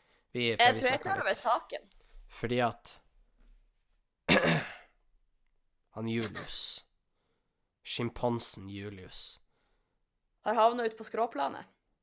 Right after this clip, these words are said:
Speaker 1: Han er blitt, Sofie!
Speaker 2: <laughs> Nei.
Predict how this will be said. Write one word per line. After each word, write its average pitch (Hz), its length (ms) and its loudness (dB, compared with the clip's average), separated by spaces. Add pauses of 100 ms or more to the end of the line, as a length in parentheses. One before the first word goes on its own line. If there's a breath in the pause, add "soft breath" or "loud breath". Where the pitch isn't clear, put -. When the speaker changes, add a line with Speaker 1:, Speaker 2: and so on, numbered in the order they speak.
(520)
Speaker 1:
Han 110 140 -6
er 104 80 -8 (380)
blitt, 117 180 -10 (380)
Sofie! - 640 -8 (420)
Speaker 2:
<laughs> - 240 -4
Nei. - 560 2